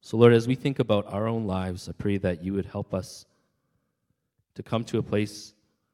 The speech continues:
where we would seek repentance, that we would be willing to change the patterns of our lives, the routines of our lives,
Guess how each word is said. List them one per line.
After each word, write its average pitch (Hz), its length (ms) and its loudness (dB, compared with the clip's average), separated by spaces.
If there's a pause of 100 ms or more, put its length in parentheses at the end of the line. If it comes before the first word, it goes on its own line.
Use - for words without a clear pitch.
(180)
where 104 140 0
we 107 180 0
would 107 140 -2
seek - 360 -8
repentance, - 760 -10 (2250)
that 101 80 -4
we 110 120 -2
would 113 80 -6
be 110 120 -6
willing 113 300 -2
to 113 100 -10
change 104 640 -10 (1000)
the - 80 -14
patterns 123 540 -2
of 98 240 0 (340)
our 95 140 -4
lives, 87 640 -4 (1500)
the 113 100 0
routines 113 580 0
of 92 140 -2
our 87 100 -2
lives, 82 540 -8